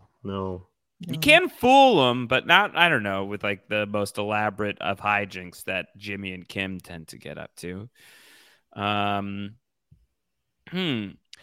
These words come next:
Speaker 2: I think Severance could be fun.
Speaker 1: <laughs>
Speaker 2: This is, that's one way to turn off the Severance procedure is to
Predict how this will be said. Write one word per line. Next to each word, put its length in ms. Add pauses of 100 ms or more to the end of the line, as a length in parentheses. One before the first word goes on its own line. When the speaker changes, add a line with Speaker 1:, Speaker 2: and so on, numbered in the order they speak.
(120)
Speaker 2:
I 20
think 140
Severance 600
could 200
be 100
fun. 520 (1000)
Speaker 1:
<laughs> 220 (2000)
Speaker 2:
This 180
is, 80
that's 200
one 360
way 200
to 120
turn 340
off 400
the 280
Severance 520
procedure 680
is 180
to 380